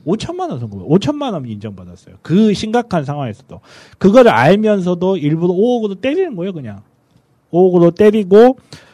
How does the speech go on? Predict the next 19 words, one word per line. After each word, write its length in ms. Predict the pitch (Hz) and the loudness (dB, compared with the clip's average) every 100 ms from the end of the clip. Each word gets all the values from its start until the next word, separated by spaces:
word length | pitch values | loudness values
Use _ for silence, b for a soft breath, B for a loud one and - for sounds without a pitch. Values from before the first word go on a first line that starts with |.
| B _ _ | B _ _
될 160 | - 220 | 2 2
대로 180 | 311 269 | 4 2
되라. 280 | 202 233 165 | 2 2 2
어차피 440 | 160 240 240 220 | 0 0 -2 -2
정치적인 580 | 185 185 220 202 185 156 | -2 -4 -2 -2 -2 4
이해관계에서 560 | 185 185 170 156 143 | 6 6 2 2 2
자기에서 480 | 135 160 185 170 180 180 B B B _ | 0 0 0 0 -2 -6 B B B _
피고 560 | - 330 302 285 247 - | 2 4 6 6 6 2
문재인이라는 1040 | - 170 202 240 233 214 196 185 180 180 160 | -4 -2 2 4 4 4 2 2 0 -2 -4
기사가 400 | - 175 208 196 | 0 2 4 2
남으로써 720 | 156 151 175 170 143 180 175 | 2 0 2 0 0 0 -2
자기들은 520 | 165 160 180 175 156 | 0 -2 -2 -2 -2
거기에 320 | 143 147 165 | -2 0 0
대한 180 | 156 143 | 0 -2
정치적인 480 | 135 139 147 156 139 | -6 -8 -8 -6 -6
이해관계는 520 | 123 151 147 131 117 | -4 -4 -6 -8 -12
다 140 | 110 117 | -10 -8
얻었거든요. 580 | 123 202 170 110 95 98 | -6 -6 -10 -14 -16 -8
그리고 320 | 190 208 | -4 -2